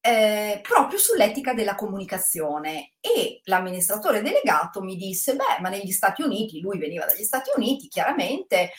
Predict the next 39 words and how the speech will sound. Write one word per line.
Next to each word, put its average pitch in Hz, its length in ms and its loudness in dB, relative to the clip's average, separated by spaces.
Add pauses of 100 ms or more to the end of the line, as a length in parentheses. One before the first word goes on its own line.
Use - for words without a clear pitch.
(200)
mi 247 140 -2
disse: 214 500 0
"Beh, 311 300 6
è 320 120 4
una 294 200 2
figura 190 500 0
che 415 180 -6
comincia 233 960 2
a 180 240 4
vedersi 277 720 0
nelle 156 220 -6
aziende. 160 720 -10
Chi - 240 0
ti 226 160 2
allena 277 680 4 (440)
a 269 120 6
essere 294 320 2
una 294 180 2
persona 196 400 -2
migliore?" - 680 -12 (420)
La 226 160 8
vecchia 208 320 6
idea 202 280 6
socratica. 156 960 -2 (140)
Effettivamente 277 1000 2
Socrate 196 520 0
lo 233 100 -6
faceva, 185 680 -4
ma, 165 280 -2
eh, 165 440 -4
che - 80 -10
è 156 40 -6
stato 180 320 0
il 143 80 -6
primo 180 320 -6
coach, - 640 -4
direi, 170 300 -8
della - 180 0
storia, - 540 -2